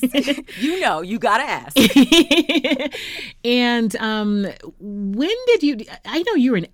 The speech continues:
Speaker 2: actor. Um, do you consider yourself, did you, I guess we have to rewind to, you know, you know, what you trained as.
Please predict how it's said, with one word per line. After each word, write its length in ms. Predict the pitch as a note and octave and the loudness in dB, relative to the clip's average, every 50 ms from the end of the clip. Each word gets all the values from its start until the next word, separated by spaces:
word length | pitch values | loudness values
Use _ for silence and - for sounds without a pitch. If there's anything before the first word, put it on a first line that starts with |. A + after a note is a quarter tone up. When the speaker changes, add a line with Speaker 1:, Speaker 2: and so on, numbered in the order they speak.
| - | -8
Speaker 2:
actor. 580 | D3+ C#3 C#3 - _ _ - A2+ F2+ - - - _ _ _ _ _ _ - _ _ - - - _ _ _ - | -8 -8 -8 -10 _ _ -16 -16 -16 -16 -20 -20 _ _ _ _ _ _ -20 _ _ -20 -20 -20 _ _ _ -6
Um, 580 | E3+ E3+ E3 D#3 D#3 D3 C#3+ C#3+ C#3 C3 - - _ _ _ _ _ _ _ _ _ _ _ _ - G#3 F#3+ | -4 -2 -2 -2 -2 -2 -4 -4 -4 -6 -8 -12 _ _ _ _ _ _ _ _ _ _ _ _ -10 -6 -2
do 120 | F#3+ C4 | 2 2
you 180 | C4 C#4 F#4 F#4+ | 4 4 2 4
consider 340 | - G#4 E4+ - D#4+ C#4+ C4+ | 2 2 2 2 0 2 2
yourself, 600 | A#3+ A3 - - - G#3+ G3 F#3+ F#3 F3+ - - - - - _ _ _ - - - - - - _ _ | 2 2 0 0 -2 -2 0 0 -2 -4 -6 -10 -20 -20 -20 _ _ _ -20 -20 -20 -20 -20 -20 _ _
did 180 | - D4 B3+ - | 0 2 2 2
you, 100 | F4 F4 - - - | 2 -2 -2 -4 -2
I 100 | C#4 D4+ | 0 0
guess 220 | B3+ G4+ G4+ - | 0 0 0 2
we 80 | G4+ D#4+ | 2 2
have 140 | D4+ C#4 - | 2 0 -2
to 80 | G3+ | 0
rewind 640 | F3 F#3+ G#3+ G3 E3 E3 D#3+ E3 E3+ E3+ E3 D#3 D3 - | 0 0 0 0 0 -2 -2 -2 -2 -4 -4 -4 -4 -4
to, 200 | E3 D#3 C#3 B2+ | -4 -6 -4 -2
you 100 | F3 F#3 | -2 -2
know, 360 | D#3+ C#3 C#3 C3+ C3+ B2 - - | -2 -2 -2 -4 -6 -8 -10 -12
you 140 | D3+ E3+ D3+ | -8 -6 -6
know, 100 | C#3 C#3 | -6 -4
what 220 | C#3+ C3+ C3+ - | -6 -6 -8 -8
you 100 | D#3+ E3 D3+ | -8 -8 -8
trained 440 | - - A3 A3+ A#3+ A#3+ G3 D#3 B2+ | -6 -6 -6 -4 -2 -2 -2 -4 -6
as. 400 | - C2+ - - C#3 D#3 - | -8 -14 -14 -16 -16 -18 -18